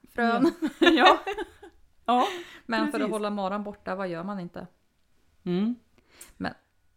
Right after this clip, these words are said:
Speaker 1: har du ingenting av det här hemma så kan du ju också läsa upp denna ramsa. "Mara, Mara minne, du får ej bli här inne, förrän du räknat fåglar i skog,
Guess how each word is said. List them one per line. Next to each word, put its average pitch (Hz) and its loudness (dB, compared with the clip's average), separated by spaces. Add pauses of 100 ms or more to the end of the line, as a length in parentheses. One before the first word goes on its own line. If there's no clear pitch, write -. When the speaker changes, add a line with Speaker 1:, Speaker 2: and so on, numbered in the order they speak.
(220)
Speaker 1:
har 180 -4
du 247 -2
ingenting 175 -6
av 165 -6
det 160 -8
här 165 -6
hemma 175 -4 (600)
så - -10
kan 170 -4
du 165 -4
ju 165 -2
också - -8
läsa 170 -6
upp 160 -10
denna 165 -6
ramsa. 180 -6 (1400)
"Mara, 185 -2
Mara 202 2
minne, 190 -2 (420)
du 180 -8
får 180 -4 (100)
ej 196 -2
bli 165 -4
här 175 -6
inne, 180 -4 (380)
förrän 170 -4
du 170 -6
räknat 208 -4
fåglar 202 -6
i 294 -6
skog, 175 -12